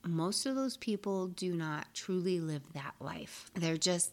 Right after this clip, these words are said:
they're showing you a fantasy in order to get more likes because they get paid for it. They, you know, a lot of our social media advertisers, our social media influencers, they get paid for showing the public what the public wants to see.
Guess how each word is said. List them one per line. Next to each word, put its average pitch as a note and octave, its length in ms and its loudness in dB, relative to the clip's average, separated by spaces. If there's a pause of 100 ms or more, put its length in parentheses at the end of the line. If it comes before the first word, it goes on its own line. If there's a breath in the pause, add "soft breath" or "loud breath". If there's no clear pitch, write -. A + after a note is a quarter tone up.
(120)
they're E3+ 140 -2
showing F#3+ 420 4
you E3+ 160 2
a D#3 60 0
fantasy D#3 760 -2
in C#3+ 100 -4
order C#3+ 280 -6
to C#3+ 180 -6
get C#3+ 320 -2 (380 loud breath)
more E3 220 2
likes D3+ 280 0
because G#3 380 0
they G#3+ 100 4
get B3 200 0
paid B3 280 -2
for D3+ 180 -4
it. - 200 -4
They, D3 260 -2 (140)
you G3+ 120 2
know, D3+ 140 0
a F3 40 0
lot D#3+ 260 -2
of F#3+ 100 -2
our D#3+ 300 -2
social E3+ 420 0
media D#3+ 340 2
advertisers, D3 920 -2
our C#3+ 120 -4
social D#3 360 -4
media D#3 760 0 (140)
influencers, D3+ 880 2 (220)
they E3 140 0
get G#3+ 320 -2
paid F#3+ 680 -2
for - 200 -4
showing D#3+ 580 0
the G3+ 80 -2
public C#3+ 500 -2
what C#3+ 180 -4
the - 100 -20
public C#3+ 440 -4
wants C3+ 280 0
to B2+ 120 2
see. - 340 2